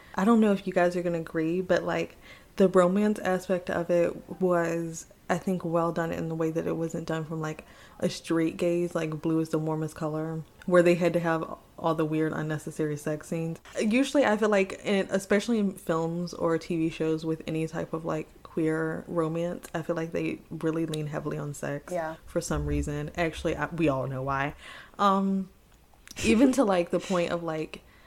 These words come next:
Speaker 1: I mean, I love Scum and, uh, like, Degrassi and all that type of stuff and all those teen shows. I will watch them 'cause I love a good dramatic teen show.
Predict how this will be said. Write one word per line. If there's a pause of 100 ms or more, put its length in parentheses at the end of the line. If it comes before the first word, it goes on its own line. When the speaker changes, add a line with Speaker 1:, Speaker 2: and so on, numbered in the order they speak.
(140)
Speaker 1:
I
mean,
I
love
Scum
and,
uh,
like,
Degrassi
and
all
that
type
of
stuff
and
all
those
teen
shows. (100)
I
will
watch
them
'cause
I
love
a
good
dramatic
teen
show.